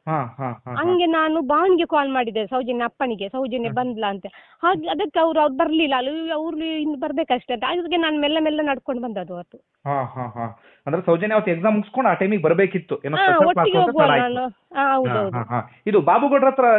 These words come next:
Speaker 1: ಹೆ-, ಯಾವಾಗ ಹೇಳಿದ್ ನೀವು? ಅಂದ್ರೆ ಒಂಬತ್ತನೇ
Speaker 2: ನಾನು
Speaker 1: ತಾರೀಕು ಇನ್ಸಿಡೆಂಟ್ ಆಗಿದ್ದು, ಹತ್ತನೇ ತಾರೀಕು ಬಾಡಿ
Speaker 2: ಹೌದು.
Speaker 1: ಸಿಕ್ಕಿದ್ದು, ಎಷ್ಟ್ ದಿನ ಆದ್ಮೇಲೆ ಹೇಳಿದ್ರಿ?
Speaker 2: ನಾನೊಂದು ಐದು ದಿವಸ ಆದ್ಮೇಲೆ ಹೇಳಿದ್ದು.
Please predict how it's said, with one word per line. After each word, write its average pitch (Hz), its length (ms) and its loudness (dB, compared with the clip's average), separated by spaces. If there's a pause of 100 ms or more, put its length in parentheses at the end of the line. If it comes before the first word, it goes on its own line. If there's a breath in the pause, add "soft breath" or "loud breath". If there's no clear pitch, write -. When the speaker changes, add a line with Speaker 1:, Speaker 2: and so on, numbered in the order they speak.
Speaker 1:
ಹೆ-, 185 220 0
ಯಾವಾಗ 202 240 6
ಹೇಳಿದ್ 175 240 2
ನೀವು? 175 160 -4
ಅಂದ್ರೆ 180 220 0
ಒಂಬತ್ತನೇ 214 340 2
Speaker 2:
ನಾನು 262 120 4
Speaker 1:
ತಾರೀಕು 254 300 2
ಇನ್ಸಿಡೆಂಟ್ 208 400 2
ಆಗಿದ್ದು, 123 360 0
ಹತ್ತನೇ 214 260 -4
ತಾರೀಕು 214 280 -2
ಬಾಡಿ 180 200 2
Speaker 2:
ಹೌದು. 190 60 -8
Speaker 1:
ಸಿಕ್ಕಿದ್ದು, 139 600 -6 (280 soft breath)
ಎಷ್ಟ್ 190 200 -2
ದಿನ 240 140 2
ಆದ್ಮೇಲೆ 214 300 2
ಹೇಳಿದ್ರಿ? 131 460 -6
Speaker 2:
ನಾನೊಂದು 269 540 0
ಐದು 262 260 -4
ದಿವಸ 262 320 -4
ಆದ್ಮೇಲೆ 247 540 -2
ಹೇಳಿದ್ದು. 220 580 -4